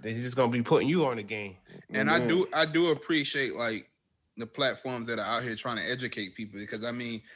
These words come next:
Speaker 2: that is big. Like, once you learn something, try to educate your, your, your, I, I hate to say, like, peers, but try to educate your community on it 'cause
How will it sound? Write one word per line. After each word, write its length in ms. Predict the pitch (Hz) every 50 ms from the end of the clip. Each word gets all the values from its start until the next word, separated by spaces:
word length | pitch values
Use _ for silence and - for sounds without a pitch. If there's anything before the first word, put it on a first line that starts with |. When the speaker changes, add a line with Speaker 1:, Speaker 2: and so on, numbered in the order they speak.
| - - -
Speaker 2:
that 140 | - 123 135 139
is 200 | 139 131 117 101
big. 340 | 98 131 127 123 120 110
Like, 180 | 107 110 110 98
once 240 | 113 131 135 135 -
you 80 | 139
learn 280 | 120 113 113 120 123 117
something, 260 | - 147 127 110 104
try 180 | 123 - 147 143
to 80 | 135
educate 640 | 113 120 127 127 123 113 - 127 120 113 - - -
your, 360 | 107 110 110 107 104 104 107 - _ _ _ _ _ _ _ _ _
your, 240 | 117 117 110 104 -
your, 300 | - 107 110 107 101 101 - _ _ _ _ _ - _ _ _
I, 160 | - 120 113 - -
I 120 | - 117 120
hate 160 | 139 151 117
to 60 | 113
say, 180 | 110 - 120 113
like, 240 | 110 101 98 - _
peers, 420 | - 127 131 131 120 113 107 107
but 240 | 113 107 82 - _
try 220 | - - 156 160 165
to 100 | 160 139
educate 400 | 160 160 156 - - 165 147 127
your 120 | 143 135
community 500 | 127 - 110 123 151 170 170 156 143 127
on 200 | 117 107 90 76
it 100 | - -
'cause 240 | - - 113 104 -